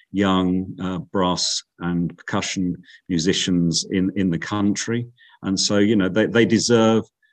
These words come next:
a good audience, and, uh, anyone that comes along will, will get a great show. So, um, I would really recommend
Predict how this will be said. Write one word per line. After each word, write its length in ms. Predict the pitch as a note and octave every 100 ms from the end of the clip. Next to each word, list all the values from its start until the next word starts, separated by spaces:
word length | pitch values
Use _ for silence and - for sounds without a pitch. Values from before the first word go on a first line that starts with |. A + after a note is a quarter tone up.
| -
a 60 | G#2+
good 220 | B2 A#2
audience, 600 | B2 B2 F2+ E2 D#2+ -
and, 360 | G2+ G2 G2
uh, 320 | G2+ G2+ G2 -
anyone 280 | A2 G2+ G2
that 140 | F#2
comes 220 | G2+ G2
along 240 | G2 G#2 G2+
will, 280 | G#2+ G#2 - _
will 140 | A2
get 160 | F#2+ A2+
a 20 |
great 340 | G#2 A2+ A2 G#2+
show. 480 | - A#2+ A2+ E2
So, 480 | D#2+ - G2+ G2 F#2 - - - - -
um, 360 | G2+ G2 F#2+ F#2+
I 120 | F#2
would 180 | F#2+ F2+
really 300 | A2+ G#2+ F#2+
recommend 720 | F#2+ - F#2 F#2+ F#2 F#2